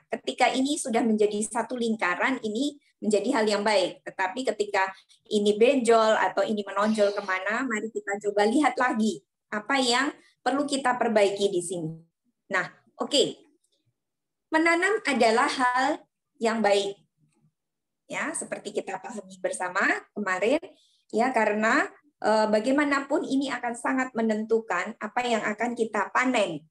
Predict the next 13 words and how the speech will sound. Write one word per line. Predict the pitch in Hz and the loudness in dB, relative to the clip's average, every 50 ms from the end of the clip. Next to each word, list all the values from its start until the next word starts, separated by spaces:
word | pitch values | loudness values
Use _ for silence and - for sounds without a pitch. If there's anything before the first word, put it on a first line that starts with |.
| _ _ _ _ | _ _ _ _
besoknya, | 214 196 185 185 - 180 180 190 180 170 139 - _ - | -6 -4 -4 -2 -2 -4 -4 -4 -8 -8 -8 -8 _ -4
ya, | - 254 277 | -2 -2 0
karena | 302 339 - 208 254 | 0 -2 -2 -2 -2
kalau | 262 247 196 196 190 | -2 -2 -2 0 0
Anda | 202 202 196 214 226 | 0 0 -2 -2 -4
menanam, | 202 196 175 170 170 180 220 277 349 403 - - _ _ - - | -6 -6 -4 -4 -4 -2 0 0 0 -2 -6 -14 _ _ -6 -4
pasti | 160 - - - 254 262 | -4 -4 -4 -6 -4 -2
konsekuensinya | - 214 208 220 220 208 208 190 180 185 - 208 202 220 240 - | 0 0 0 2 0 2 2 0 0 0 0 0 0 2 0 0
Anda | 220 208 208 226 233 | 0 0 2 2 2
menana-, | 226 226 226 220 214 220 220 214 - - | 0 0 0 0 0 0 -2 -4 -4 -2
men-, | 220 214 214 214 208 208 208 - | 0 2 2 2 0 -2 -6 -6
eh, | - 208 214 202 202 196 | -2 0 2 2 2 2
menuai. | 202 226 247 262 262 240 196 165 156 | 0 0 2 2 2 2 0 -2 -8